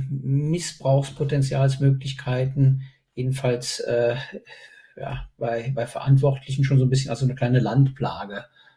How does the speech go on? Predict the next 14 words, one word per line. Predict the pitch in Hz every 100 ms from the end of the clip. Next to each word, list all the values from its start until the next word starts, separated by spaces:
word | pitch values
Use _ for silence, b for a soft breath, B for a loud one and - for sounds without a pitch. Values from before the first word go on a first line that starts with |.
| _
begreifen | - 139 - 117 - 135
kann | 135 208
unter | 135 127
den | 131
betroffenen | 135 - 101 - 107 101
Rechten, | 92 - - - 117
ne? | 120
Also | - 131
der | 131 131
wird | 147
ja | 151 135
wirklich | 139 - 139 -
allen | 135 139 139 135
halben | 135 135 135 131 -